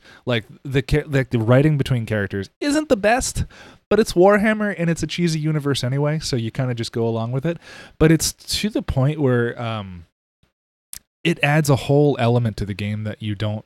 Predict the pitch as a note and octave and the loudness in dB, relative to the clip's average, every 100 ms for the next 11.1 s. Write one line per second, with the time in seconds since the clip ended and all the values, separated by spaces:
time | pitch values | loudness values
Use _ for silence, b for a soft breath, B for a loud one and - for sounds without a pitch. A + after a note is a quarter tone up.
0 | - A#2+ A2 G2+ G2+ F#2+ F#2+ - F#2+ - | -4 -2 -2 -6 -6 -8 -8 -6 -6 -4
1 | A2 G#2+ G#2+ - F#2 F2+ F2 E2 - B | -2 -2 -4 -6 -6 -6 -8 -10 -14 B
2 | B B B D#3+ E3+ F#3+ G3+ G#3 D#3 C3 | B B B 0 2 4 6 6 4 4
3 | - G#2+ G2 F#2 E2+ F#2+ F2+ G2+ G2+ F2 | 0 -6 -8 -8 -8 -10 -10 -12 -12 -12
4 | E2 - A2 G2+ G2 G#2 F#2 - G2 G2 | -14 -10 -10 -8 -10 -10 -10 -8 -10 -10
5 | F2+ F2+ F2 F#2+ F#2 F#2 - G2+ G#2 C#3+ | -12 -12 -8 -6 -6 -8 -10 -8 -6 -4
6 | C3+ G#2 F#2+ - A#2+ D3+ D#3 A2 F#2+ - | -4 -6 -8 -4 2 4 4 0 -2 -6
7 | G#2 G2+ G#2+ G2+ F#2+ F#2+ A2 F#2 F2 F2+ | -8 -4 -4 -4 -6 -6 -6 -6 -6 -8
8 | F2 E2 D#2+ E2 B B B B _ B2 | -8 -8 -10 -14 B B B B _ -8
9 | A2+ G#2+ G#2+ A#2 A2 A2 G#2+ A2 G2+ A2+ | -4 -4 -2 -4 -6 -8 -6 -6 -6 -10
10 | - G2 F#2+ E2+ F2 F#2+ A2+ A2+ A#2 A#2 | -10 -10 -6 -6 -4 -6 -6 -6 -6 -6
11 | F#2+ | -10